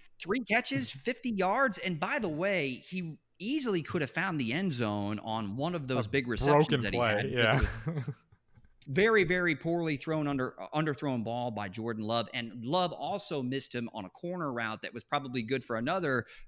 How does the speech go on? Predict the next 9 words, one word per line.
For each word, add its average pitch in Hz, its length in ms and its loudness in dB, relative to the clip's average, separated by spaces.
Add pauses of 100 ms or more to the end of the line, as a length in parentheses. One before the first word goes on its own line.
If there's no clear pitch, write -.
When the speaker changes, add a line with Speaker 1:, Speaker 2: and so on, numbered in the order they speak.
Speaker 1:
twenty, 147 400 -2 (100)
thirty 139 200 0
yard 127 380 0
chunk 131 340 -4
play. 120 460 -2 (800)
Musgrave's 185 460 0
gonna 165 140 0
be 127 120 -2
involved 90 540 -8